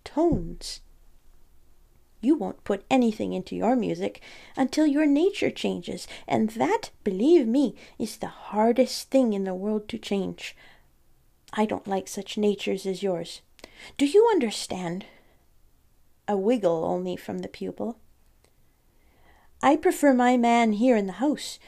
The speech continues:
who can speak when he is expected to. He does exactly as he is told.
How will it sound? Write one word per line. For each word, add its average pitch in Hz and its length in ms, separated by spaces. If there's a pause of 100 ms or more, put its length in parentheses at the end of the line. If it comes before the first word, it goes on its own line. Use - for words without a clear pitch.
(120)
who 262 120
can 220 220
speak - 420
when 190 160
he 220 160
is 196 160
expected - 580
to. 180 260 (440)
He 480 220
does 214 200
exactly 190 760
as 185 140
he 175 140
is 175 140
told. 175 360